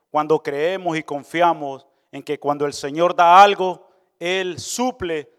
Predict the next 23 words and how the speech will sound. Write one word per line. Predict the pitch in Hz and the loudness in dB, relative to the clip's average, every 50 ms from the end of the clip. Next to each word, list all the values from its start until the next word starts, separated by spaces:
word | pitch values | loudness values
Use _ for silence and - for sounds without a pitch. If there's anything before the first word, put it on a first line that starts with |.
| _ _ _ | _ _ _
todo | - 196 202 196 185 | -6 -4 -4 -2 -4
lo | 175 160 | -4 -6
que | - 156 | -6 -8
nosotros | 147 147 131 - 165 165 160 151 160 | -10 -10 -8 -6 -8 -8 -8 -8 -10
necesitamos | 156 143 - 139 127 131 131 - - 156 160 160 156 151 143 - _ _ _ _ _ _ _ _ _ _ _ _ _ _ _ | -10 -10 -12 -12 -14 -16 -10 -2 0 0 0 0 -2 -6 -8 -8 _ _ _ _ _ _ _ _ _ _ _ _ _ _ _
para | - 131 127 123 | -8 -6 -6 -6
poder | - 131 135 139 139 127 | -4 -4 -2 -2 -2 -2
llevar | 139 135 135 135 131 | -2 -2 0 0 0
a | 127 | 0
cabo | 123 - 131 131 131 | -2 -2 -2 -2 -2
el | 131 127 | -4 -6
propósito | - 127 - - 127 120 - 127 - - 117 | -6 -8 -8 -8 -8 -10 -10 -12 -14 -14 -14
que | - 120 | -12 -14
Él | 113 101 | -16 -16
tiene. | - 123 127 123 123 117 110 104 _ _ _ _ _ _ _ _ _ _ _ _ | -14 -12 -12 -12 -12 -14 -18 -20 _ _ _ _ _ _ _ _ _ _ _ _
Así | - - - - 147 | -18 -14 -12 -12 -8
que | - 156 | -4 -2
hoy | 160 160 156 | -2 0 2
vengo | 160 165 180 185 185 185 180 165 156 - _ _ _ _ _ _ | 2 2 2 2 2 2 0 0 -2 -6 _ _ _ _ _ _
creyendo | - 160 147 143 156 175 190 196 196 190 190 185 175 - _ _ _ _ _ _ _ _ _ _ _ _ _ _ | -4 -2 0 0 0 0 -2 -4 -4 -6 -6 -6 -8 -12 _ _ _ _ _ _ _ _ _ _ _ _ _ _
en | - 139 143 135 | -14 -12 -12 -12
el | 127 120 | -12 -12
Señor, | - 123 117 120 120 117 113 - _ | -14 -14 -14 -12 -14 -14 -14 -16 _